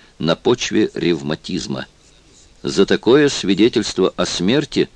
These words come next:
он мог бы потребовать куда больше двухсот тысяч, особенно если учесть, что его помощь этим не ограничивалась. Нет, сэр,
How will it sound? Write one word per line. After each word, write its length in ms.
он 220
мог 260
бы 120
потребовать 600
куда 320
больше 400
двухсот 540
тысяч, 560
особенно 360
если 300
учесть, 500
что 260
его 260
помощь 580
этим 360
не 80
ограничивалась. 880
Нет, 460
сэр, 360